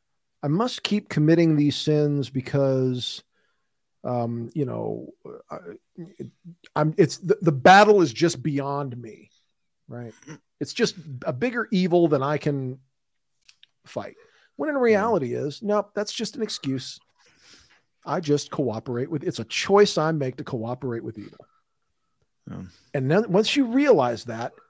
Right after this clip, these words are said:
Speaker 1: there's a certain empowerment in that, because now that you know it's your choice, you can choose to stop, to not do that anymore, to walk a different path.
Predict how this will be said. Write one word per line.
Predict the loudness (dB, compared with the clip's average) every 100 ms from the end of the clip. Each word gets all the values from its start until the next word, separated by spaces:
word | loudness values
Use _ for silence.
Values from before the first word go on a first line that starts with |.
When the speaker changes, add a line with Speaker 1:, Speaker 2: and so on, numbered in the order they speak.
| _
Speaker 1:
there's | -2 -2
a | -4
certain | -6 -8 -4 0 0
empowerment | -2 -6 -2 -2 -4 -10 -10
in | -8
that, | -10 -6
because | -8 0 0 0
now | -2 -4 -4
that | -4 0
you |
know | 4 4
it's | 2 -2
your | -6
choice, | -6 -4 -4 -4 -4 -6 -10 _ _ _ _ _ _
you | -10
can | -6
choose | -4 -4
to | -4
stop, | -6 -6 -8 -12 -18 _ _ _ _ _ _ _ _ _ -10
to | -6
not | -4 -4
do | -6 -10
that | -10 -12 -20 _ _
anymore, | -6 -6 -10 -14 -20 _ _
to | -4 -4
walk | -2 -2 0
a | -2
different | -2 0 0 -4 -8
path. | -12 -16 -18